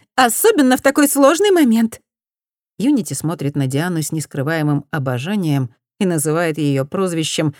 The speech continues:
которое обычно пускает в ход, когда ее переполняет нежность к сестре. Муля и Пуля поддались на уговоры Юнити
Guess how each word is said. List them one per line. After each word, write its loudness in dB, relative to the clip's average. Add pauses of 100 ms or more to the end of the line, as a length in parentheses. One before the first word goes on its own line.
(100)
которое -2
обычно -4
пускает -6
в -18
ход, -2 (200)
когда -4
ее 0
переполняет -4
нежность -6
к -20
сестре. -12 (800)
Муля -2
и -6
Пуля -2 (280)
поддались -2
на 0
уговоры -2
Юнити -2